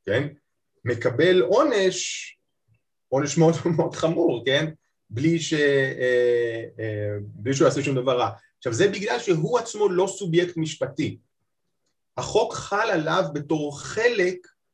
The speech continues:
מהסובייקטיביות המשפטית שלי. ובאה התורה ואומרת, "לא, לא יומתו אבות על בנים, ובנים לא יומתו על אבות, איש בחטאו יומת." כן? והנביאים אומרים,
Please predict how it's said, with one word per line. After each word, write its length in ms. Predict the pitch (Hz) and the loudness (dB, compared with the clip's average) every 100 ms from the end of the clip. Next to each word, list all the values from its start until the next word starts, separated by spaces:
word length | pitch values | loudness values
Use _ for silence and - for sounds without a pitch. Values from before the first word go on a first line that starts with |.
| _ _ | _ _
מהסובייקטיביות 1400 | 147 156 - 170 147 139 - 196 185 165 160 _ 151 170 | 2 2 2 0 0 -4 -4 -4 -2 -2 -4 _ -2 0
המשפטית 500 | 156 139 139 151 170 | 0 -2 -4 -4 -4
שלי. 440 | - 139 139 107 - _ _ _ _ _ _ _ _ _ _ _ - | -2 -2 0 -4 -8 _ _ _ _ _ _ _ _ _ _ _ -6
ובאה 400 | 120 123 220 262 | -4 2 4 4
התורה 520 | 233 - 156 127 131 123 | 2 0 2 2 0 0
ואומרת, 440 | 139 156 196 190 156 | 0 0 0 -2 -2
"לא, 300 | 190 185 110 | 2 2 2
לא 280 | 110 175 202 | 0 2 2
יומתו 460 | 190 170 160 175 160 | 2 -2 -2 -2 -2
אבות 280 | 117 151 151 | -2 -8 -8
על 100 | 135 | -6
בנים, 460 | 127 131 143 139 | -6 -4 -6 -4
ובנים 500 | 113 120 127 156 156 | -2 -2 -2 0 0
לא 120 | 139 | 2
יומתו 360 | 135 123 127 135 | 0 -2 -2 0
על 100 | 123 | 2
אבות, 460 | 110 104 139 135 - 170 | 0 0 -2 -2 -8 -8
איש 280 | 175 - | -8 -6
בחטאו 440 | 156 131 127 127 131 | -8 -8 -6 -4 -2
יומת." 500 | 123 117 98 - _ _ _ _ _ _ - | -4 -2 -4 -4 _ _ _ _ _ _ 0
כן? 260 | 131 147 113 | 0 2 -2
והנביאים 500 | 120 117 120 143 143 | -2 -2 -2 -2 0
אומרים, 520 | 139 135 143 139 135 | 0 0 0 0 -2